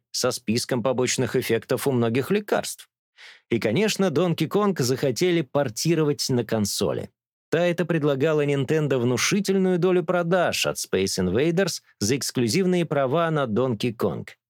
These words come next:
Но Nintendo понимала, что продавать нужно молоко, а не корову. Американские компании, такие как Coleco и Atari, тоже боролись за права на игру.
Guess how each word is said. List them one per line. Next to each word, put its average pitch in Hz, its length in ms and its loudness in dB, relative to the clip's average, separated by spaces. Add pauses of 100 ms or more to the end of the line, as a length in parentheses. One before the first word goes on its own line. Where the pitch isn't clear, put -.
(560)
Но 175 100 4
Nintendo 226 480 2
понимала, 226 580 2
что - 200 -2
продавать 131 520 0
нужно 156 640 0
молоко, 127 720 0 (240)
а 95 100 -2
не 92 160 0
корову. 117 520 -4 (760)
Американские 156 680 0
компании, 151 680 0
такие 131 440 0
как 120 320 -2
Coleco 117 340 0
и 104 200 2
Atari, 185 400 0
тоже 240 340 0
боролись 202 460 2
за 165 100 0
права 147 360 0
на 113 240 2
игру. 67 320 -2